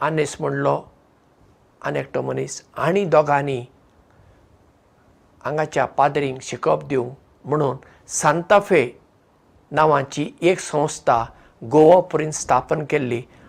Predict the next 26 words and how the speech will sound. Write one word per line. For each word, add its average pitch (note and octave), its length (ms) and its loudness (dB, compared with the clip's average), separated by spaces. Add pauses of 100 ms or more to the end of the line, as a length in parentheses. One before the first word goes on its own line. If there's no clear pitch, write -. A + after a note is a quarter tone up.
आनी F3 220 -4
तें - 460 -6
बांदपाचें C3+ 600 0 (720)
काम C3+ 240 -4
चालू C3 320 2
आसलें। - 340 -10 (1200)
जेन्ना G#3 360 6 (580)
फ्रांसीस D3+ 400 -2
शावेर E3 300 2
आयलो, C#3+ 500 2
तांणी D#3 200 2
ताका D3 220 -4
विनंती D#3 420 -4
केली, D#3 360 -4 (760)
"ही D#3+ 120 6
आमची F#3 300 2
संस्था D#3 600 0 (1500)
तुमी G3 200 4
जेजुइतांनी D3+ 580 2
घेवंक D3+ 280 2
जाय C#3 280 0 (240)
आनी C#3+ 160 -2
तुमी F#3 420 0
ती E3 100 -6
चलोवंक C#3+ 460 2
जाय।" G#2 160 -8